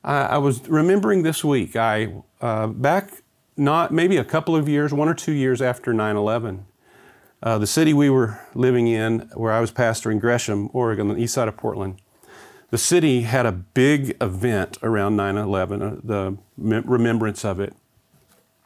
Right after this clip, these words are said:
It was right downtown on Main Street. Uh, they had bands, the,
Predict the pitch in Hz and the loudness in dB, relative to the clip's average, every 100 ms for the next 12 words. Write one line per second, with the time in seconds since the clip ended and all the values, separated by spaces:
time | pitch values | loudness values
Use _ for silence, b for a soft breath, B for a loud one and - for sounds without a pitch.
0 | - 104 92 101 113 123 120 117 110 110 | -6 -4 -4 -2 2 2 2 0 -2 -4
1 | 104 104 92 107 110 107 123 107 107 _ | -2 -2 -2 -2 -2 -4 -4 -4 -6 _
2 | B B B B B B B B 110 104 | B B B B B B B B -2 0
3 | 98 95 B B 104 - 107 101 127 131 | 0 -2 B B -2 -2 0 0 2 2
4 | 127 127 123 101 110 101 104 | 2 2 0 0 0 0 -2